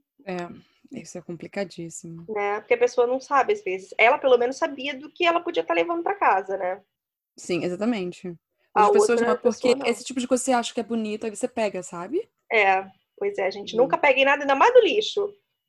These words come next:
Speaker 2: Vai que uma pessoa
Speaker 1: Hum.
Speaker 2: tentando se livrar disso.
Speaker 1: É, a
Speaker 2: Bom,
Speaker 1: gente nunca sabe a história.
Speaker 2: se vocês tiverem outras histórias, assim, sobre lendas de qualquer lugar do país, vocês, por favor, podem enviar para fantasmasnosdivertem arroba gmail ponto com, que a gente lê em um futuro Sustos dos Fantasminos.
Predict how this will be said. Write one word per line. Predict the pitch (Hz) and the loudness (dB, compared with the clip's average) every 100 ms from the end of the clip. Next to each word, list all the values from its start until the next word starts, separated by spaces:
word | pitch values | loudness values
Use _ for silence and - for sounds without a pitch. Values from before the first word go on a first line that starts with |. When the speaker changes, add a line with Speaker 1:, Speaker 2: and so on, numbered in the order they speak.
| - | -2
Speaker 2:
Vai | 247 | 0
que | 370 | 2
uma | - | 0
pessoa | 349 302 | 0 -2
Speaker 1:
Hum. | 302 | -4
Speaker 2:
tentando | 302 302 | -4 -4
se | 277 | -2
livrar | 269 220 185 | 2 4 4
disso. | 175 170 - - - _ _ _ _ _ _ - - | 2 -8 -10 -12 -12 _ _ _ _ _ _ -4 4
Speaker 1:
É, | |
a | 262 | 6
Speaker 2:
Bom, | 214 | 6
Speaker 1:
gente | 202 - | 2 -2
nunca | 226 226 | -4 -4
sabe | - 180 | -4 -2
a | 180 | -4
história. | - - - _ _ - 208 | -4 -12 -14 _ _ -12 -8
Speaker 2:
se | 262 | -4
vocês | 277 277 285 | 0 2 2
tiverem | - 294 269 | 2 2 2
outras | 262 262 247 | 2 -2 -6
histórias, | - - 208 214 | -4 2 2 2
assim, | 220 - 208 | -2 -6 -6
sobre | - 208 208 | -6 -4 -4
lendas | 190 196 202 202 | -4 -6 -8 -10
de | - _ _ - | -20 _ _ -14
qualquer | 226 254 | -10 -8
lugar | 254 214 220 | -4 -4 -4
do | 202 | -4
país, | 208 196 208 - _ | -4 -4 -10 -18 _
vocês, | - 233 | -12 -12
por | _ | _
favor, | - 285 220 220 | -2 0 0 0
podem | 220 208 233 | 2 2 2
enviar | 277 220 165 - | 2 2 2 -2
para | 185 | -6
fantasmasnosdivertem | 202 220 208 226 262 240 240 233 170 - 214 | -6 -2 0 0 -2 -6 -6 0 0 -2 -6
arroba | 214 196 | -4 -4
gmail | 202 208 202 | -2 -2 -2
ponto | 202 208 - | -6 -10 -6
com, | 196 180 220 _ | -4 -4 -10 _
que | - | -6
a | 208 | -4
gente | 208 214 - | -4 -10 -10
lê | 190 | -8
em | 202 | -10
um | |
futuro | 208 - 202 | -10 -4 -4
Sustos | 208 202 208 202 | -4 -10 -10 -14
dos | - | -12
Fantasminos. | 208 220 214 190 175 190 - | -8 -6 -6 -8 -12 -12 -18